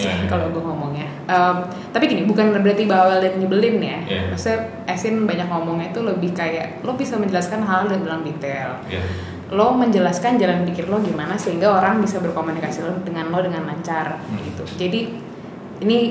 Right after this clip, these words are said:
Speaker 2: gue dengar dari dua teman gue yang lain. Eh, gak usah nyebut angka dong, ya. Pokoknya beberapa
Speaker 1: Iya.
Speaker 2: teman gue yang lain. Em, itu bener-bener di komen waktu mereka interview adalah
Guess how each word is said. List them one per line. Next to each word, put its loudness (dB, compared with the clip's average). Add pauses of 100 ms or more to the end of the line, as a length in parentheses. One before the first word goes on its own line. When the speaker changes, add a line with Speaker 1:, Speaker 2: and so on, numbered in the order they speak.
(200)
Speaker 2:
gue 6
dengar 4
dari 0
dua 2
teman -2
gue -6 (280)
yang -10
lain. -6 (520)
Eh, -6
gak -6
usah -8
nyebut -8
angka -6
dong, -4
ya. -8 (100)
Pokoknya -2
beberapa 2
Speaker 1:
Iya. 2
Speaker 2:
teman 0
gue -2
yang -4
lain. -2 (1120)
Em, 6 (1080)
itu -2
bener-bener 2
di -2
komen -2
waktu -2
mereka -2
interview -2
adalah 0